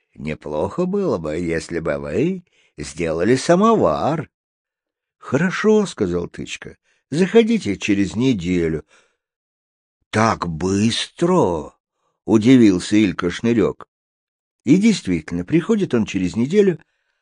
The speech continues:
и мастер Тычка ему подает невиданной красоты коробку, в которых хранят самовары. Даже не открывая коробки, стоило сказать, что тут находится самовар, сделанный мастером Тычкой, любой бы, не задумываясь,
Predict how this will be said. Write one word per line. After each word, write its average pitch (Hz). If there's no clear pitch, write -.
и 147
мастер 180
Тычка -
ему 156
подает 120
невиданной 160
красоты 87
коробку, 160
в -
которых 113
хранят 98
самовары. 92
Даже 107
не 117
открывая 107
коробки, 95
стоило 87
сказать, 95
что 90
тут -
находится 95
самовар, 107
сделанный 87
мастером 90
Тычкой, 156
любой 147
бы, 120
не 110
задумываясь, 175